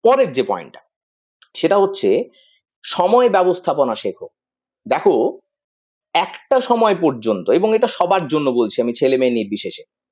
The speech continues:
একটা সময় পর্যন্ত না, আমরা কোনো একটা কিছুর জন্য অপেক্ষা করতে পারি, সারা জীবন নয়। সেটা বিয়ের জন্য, সেটা ক্যারিয়ারের জন্য। তুমি সারা জীবন ক্যারিয়ার, ক্যারিয়ার করে গেলে,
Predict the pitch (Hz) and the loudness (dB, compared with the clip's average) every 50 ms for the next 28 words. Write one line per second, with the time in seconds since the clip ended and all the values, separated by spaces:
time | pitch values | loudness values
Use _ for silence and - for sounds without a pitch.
0 | _ _ - 165 180 - - - - 254 233 - 233 220 208 196 175 - 156 135 | _ _ -4 -4 -4 -4 -6 -2 -2 -2 0 0 0 0 2 0 0 0 0 -2
1 | 120 113 117 113 - 170 233 240 - - - _ _ _ _ _ - 143 160 165 | 0 -2 -2 0 0 0 0 0 -2 -4 -10 _ _ _ _ _ -4 -2 -2 0
2 | 175 196 220 226 226 - 170 170 196 214 202 202 - - 196 190 190 - 208 165 | 0 0 0 0 0 0 0 2 2 0 0 0 0 0 0 0 -2 -2 -2 0
3 | 160 196 208 196 147 - 170 165 - - 160 143 135 120 104 - 104 - 92 95 | 0 2 2 2 2 2 0 -2 0 -2 -2 0 0 -2 0 0 -2 -2 -2 -4
4 | 101 - - 143 156 170 165 139 147 139 135 123 107 95 85 - - _ _ _ | -4 -4 -2 -2 -2 -2 -4 -4 -2 -2 -2 -2 -2 -4 -10 -14 -20 _ _ _
5 | - - 147 - 127 110 120 143 160 185 190 - - 190 196 202 202 233 185 - | -6 -2 -2 -2 -2 -2 0 2 4 4 2 2 0 -2 -2 0 -2 -4 -4 -6
6 | - - - - - - - 123 117 127 123 120 117 107 101 95 95 90 87 _ | -6 -6 -4 -4 -2 -2 -2 -2 0 2 0 0 0 -2 -6 -8 -12 -16 -16 _
7 | _ _ _ _ _ _ _ _ _ _ - - _ _ - 220 220 262 254 - | _ _ _ _ _ _ _ _ _ _ -20 -20 _ _ -2 0 2 2 0 -2
8 | - - - - 170 202 226 240 202 247 226 262 262 233 262 214 180 190 233 240 | -4 -4 -2 0 2 2 2 2 2 2 2 2 0 0 0 0 0 2 2 2
9 | 254 254 220 254 240 240 247 247 247 226 - 226 214 196 160 127 110 107 139 | 0 0 2 -2 0 0 2 0 0 0 2 2 2 2 2 2 0 0 -2